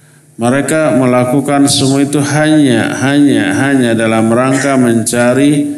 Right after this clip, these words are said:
karunia dan keriduan dari Allah Subhanahu wa Ta'ala."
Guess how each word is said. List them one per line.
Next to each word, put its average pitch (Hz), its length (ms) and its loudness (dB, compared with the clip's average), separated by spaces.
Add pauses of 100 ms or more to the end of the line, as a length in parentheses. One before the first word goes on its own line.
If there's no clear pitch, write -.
(340)
karunia 135 800 2
dan 123 320 2
keriduan 123 720 2
dari 117 160 2
Allah 113 400 0
Subhanahu 113 960 0
wa 98 80 -2
Ta'ala." 98 480 -4